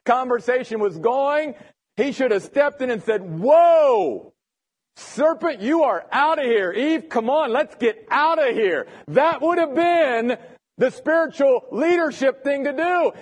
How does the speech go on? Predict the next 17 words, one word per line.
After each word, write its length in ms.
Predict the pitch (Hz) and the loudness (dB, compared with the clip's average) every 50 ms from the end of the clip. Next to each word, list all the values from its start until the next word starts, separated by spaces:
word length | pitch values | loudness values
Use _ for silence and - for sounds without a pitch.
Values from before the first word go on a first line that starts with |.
| - - | -6 -4
He 180 | 269 330 339 | -2 -2 -2
just 420 | 285 240 330 330 320 - - - - - - | 0 0 2 2 0 0 -4 -16 -20 -12 -4
stood 320 | - 359 381 392 359 269 226 | 0 2 2 2 0 0 2
there 360 | 311 277 247 220 196 208 - - - - | 2 4 4 2 0 0 -4 -8 -8 -4
and 360 | 247 285 294 254 196 165 - | -2 -2 -2 -2 -6 -4 0
did 220 | - 359 370 359 285 | 2 2 2 2 0
nothing 540 | 302 320 320 320 311 - 320 320 320 285 - - - - | 0 0 0 0 0 -2 -2 -2 -2 -2 -6 -10 -10 -6
and 240 | - 262 269 247 175 | -4 -4 -4 -4 -6
said 460 | - - - - 302 285 269 214 190 | -12 -12 -4 0 0 0 0 0 -4
nothing. 560 | 196 185 160 139 131 - - 127 107 85 78 _ _ _ _ _ _ _ _ _ _ _ _ _ _ _ _ _ _ _ _ _ | -4 -4 -4 -4 -6 -8 -10 -10 -10 -10 -12 _ _ _ _ _ _ _ _ _ _ _ _ _ _ _ _ _ _ _ _ _
I 80 | - 131 | -12 -8
know 140 | 156 170 143 | -6 -6 -6
you 160 | 120 139 320 | -6 -6 -6
women 140 | 311 123 110 | -6 -4 -4
are 20 | |
like, 160 | 107 104 - | -6 -4 0
"Yeah. 680 | - 587 698 370 370 359 330 262 208 160 127 92 80 - | 2 4 6 6 4 4 2 0 -2 -2 -4 -8 -10 -16